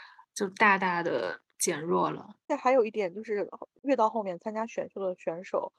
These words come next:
Speaker 2: 回锅肉的比例越来越高，就有些已经是出过道的了，甚至是已经出道很多年了，就会感觉到内娱真的完了，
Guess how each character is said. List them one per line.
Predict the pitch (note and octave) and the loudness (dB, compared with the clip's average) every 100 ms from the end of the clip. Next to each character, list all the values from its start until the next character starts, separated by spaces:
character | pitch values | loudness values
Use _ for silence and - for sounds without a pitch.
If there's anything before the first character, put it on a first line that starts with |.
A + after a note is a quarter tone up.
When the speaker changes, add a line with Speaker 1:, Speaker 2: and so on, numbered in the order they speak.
| _ _ _ - | _ _ _ 0
Speaker 2:
回 | F#3 | 2
锅 | F#3 A#3 | 4 6
肉 | B3+ G#3+ | 6 4
的 | E3+ | -2
比 | - G2+ | -6 -12
例 | F#3+ | -10
越 | G3 A#3 G#3 | -6 -2 -2
来 | D#3 | -2
越 | D#3 E3 | -4 -6
高， | - D#3 - | -2 -2 0
就 | A#3 | 0
有 | G3 | 0
些 | - A3+ | 0 -8
已 | F#3+ | -8
经 | F#3 | -12
是 | G#3+ | -14
出 | - - D#4 | -16 -2 0
过 | C#4+ C4+ F3+ | 4 4 4
道 | F3 E3 | 0 -2
的 | - | -4
了， | - - _ _ _ _ | -2 -4 _ _ _ _
甚 | C4 | -2
至 | A3 | -2
是 | G3+ - F#3 | -4 -2 -2
已 | E3+ | -2
经 | F3+ | -10
出 | - | 2
道 | B3 A#3 | 4 4
很 | - G3+ D#3+ | 4 -2 0
多 | G#3+ A#3 | 0 0
年 | G#3 D#3 | -2 -6
了， | - - | -4 2
就 | E4 | 4
会 | D#4 C#4+ | 4 4
感 | A3+ F#3+ | 2 2
觉 | F#3+ | -2
到 | F#3+ A#3+ A3+ G#3 | 6 10 10 8
内 | D#4 D4+ | 2 0
娱 | A3 F3+ | 0 -4
真 | F#3 C#4+ | -4 -2
的 | C#4+ G3 | 0 2
完 | E3+ D3+ | 2 4
了， | F#3 F3+ | 4 2